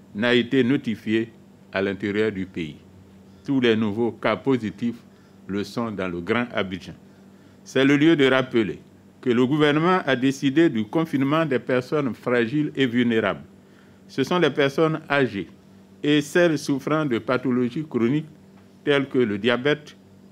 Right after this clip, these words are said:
l'hypertension artérielle, le cancer, et cetera. Afin de protéger nos proches vulnérables,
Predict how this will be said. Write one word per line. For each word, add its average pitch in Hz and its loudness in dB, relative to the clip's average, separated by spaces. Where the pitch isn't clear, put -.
l'hypertension 120 -2
artérielle, 117 -2
le 104 -2
cancer, 120 -2
et 113 -2
cetera. 92 -6
Afin 147 0
de 123 0
protéger 127 0
nos 135 0
proches 143 -2
vulnérables, 117 2